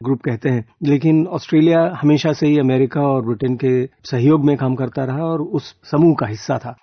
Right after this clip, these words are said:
तो उन्नीस सौ नब्बे तक भारत और ऑस्ट्रेलिया के संबंधों में रक्षा का बहुत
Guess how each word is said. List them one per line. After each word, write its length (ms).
तो 260
उन्नीस 380
सौ 100
नब्बे 420
तक 120
भारत 380
और 300
ऑस्ट्रेलिया 480
के 140
संबंधों 520
में 320
रक्षा 380
का 120
बहुत 320